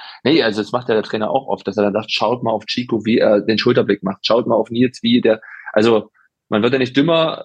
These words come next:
wenn's auch nervt, wenn du dann achtzig Mal da hinguckst und dann siehst, wie löst er das, ja, oder, ähm,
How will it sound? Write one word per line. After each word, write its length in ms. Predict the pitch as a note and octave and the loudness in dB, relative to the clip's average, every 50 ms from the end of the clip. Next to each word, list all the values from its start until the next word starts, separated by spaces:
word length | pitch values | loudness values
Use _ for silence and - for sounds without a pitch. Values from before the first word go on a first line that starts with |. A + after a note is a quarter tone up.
| - - | -8 -6
wenn's 200 | - C3 B2 C#3 | -6 -4 -2 -2
auch 120 | A#2+ A2+ | -4 -2
nervt, 340 | B2 B2 C3 D3 D#3 - - _ _ _ | -2 -2 -2 -2 -2 -4 -8 _ _ _
wenn 220 | - A#2 A#2 A#2+ | -8 -6 -6 -4
du 80 | A#2+ A#2 | -4 -4
dann 120 | A#2+ A#2 | -4 -4
achtzig 280 | - - - - - B2+ | -4 -6 -8 -8 -8 -4
Mal 100 | B2 B2 | 0 0
da 60 | A#2 | 2
hinguckst 580 | A#2+ D#3 F3 - E3 D3+ D#3 - - - - - | 2 0 0 0 0 -2 -2 -4 -10 -12 -10 -6
und 100 | - A#2 | -4 -4
dann 140 | A2+ A2+ G#2+ | -2 0 0
siehst, 300 | A#2+ C3+ C3 - - A2 | 0 0 0 0 0 2
wie 140 | A#2 C3 | 2 2
löst 320 | B2 A2 A#2+ C#3 D#3 - - | 4 4 4 2 2 2 2
er 60 | A2+ | 2
das, 220 | G2+ G2+ - - | 2 0 0 0
ja, 240 | - G#2+ A#2 B2 C3 - | 0 0 2 2 2 2
oder, 260 | A2 G#2+ A2 A2 - - - _ _ _ _ _ _ _ _ - | 2 2 2 0 -2 -10 -20 _ _ _ _ _ _ _ _ 0
ähm, 440 | - A2 G#2+ A2 G#2+ G#2+ A2 - | 2 2 2 2 -2 -4 -6 -8